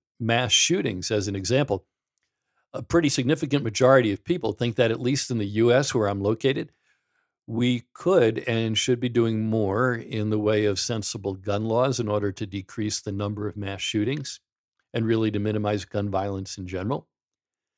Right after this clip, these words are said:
And it's a very divisive debate in the U S, and for those hoping for some effective solutions to mass gun violence, when they see thoughts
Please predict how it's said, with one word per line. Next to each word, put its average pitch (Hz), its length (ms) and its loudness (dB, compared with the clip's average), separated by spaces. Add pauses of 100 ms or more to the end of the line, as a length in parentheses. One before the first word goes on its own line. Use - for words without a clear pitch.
(540)
And 120 120 -2
it's 117 160 -2
a 123 40 -2
very 120 220 6
divisive 110 640 2
debate 101 400 -2
in 120 100 2
the 120 80 2
U 117 240 4
S, 135 220 4
and 101 120 -6
for 104 80 -6
those 107 260 0
hoping 113 260 -2
for 104 120 -8
some 104 200 -6
effective 107 420 -6
solutions 101 640 -6
to - 80 -12
mass 98 280 -6
gun 110 220 -2
violence, 127 540 0 (560)
when 104 160 -2
they 101 140 -2
see 120 240 -2
thoughts - 520 4